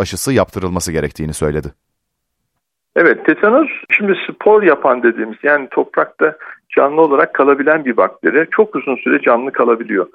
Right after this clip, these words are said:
Speaker 2: Dolayısıyla toprağa temas eden kimselerde, yani çiftçilik işleriyle uğraşanlarda ya da emekli olup bir takım hobi bahçeciliği yapan, efendim, tarla, bağ, bahçeyle uğraşan insanlarda olabilir.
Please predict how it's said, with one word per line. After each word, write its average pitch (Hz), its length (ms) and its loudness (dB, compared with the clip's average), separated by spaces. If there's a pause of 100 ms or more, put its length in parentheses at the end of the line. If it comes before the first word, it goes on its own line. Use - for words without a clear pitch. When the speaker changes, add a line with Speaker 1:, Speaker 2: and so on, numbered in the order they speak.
(120)
Speaker 2:
Dolayısıyla 160 400 2
toprağa 185 500 2 (360)
temas 170 380 2
eden 135 360 0
kimselerde, 107 800 0 (100)
yani 131 360 0 (260)
çiftçilik - 440 -8
işleriyle 127 440 0
uğraşanlarda 117 920 2
ya 127 160 2
da 127 140 2
emekli 127 340 -2
olup 123 300 2 (120)
bir - 60 -12
takım 127 500 -2
hobi 147 340 2 (220)
bahçeciliği 113 680 0
yapan, 107 400 2 (240)
efendim, 113 540 -2 (120)
tarla, 123 600 2
bağ, 120 220 4
bahçeyle 120 380 0
uğraşan 127 480 0
insanlarda 117 640 0
olabilir. 127 420 0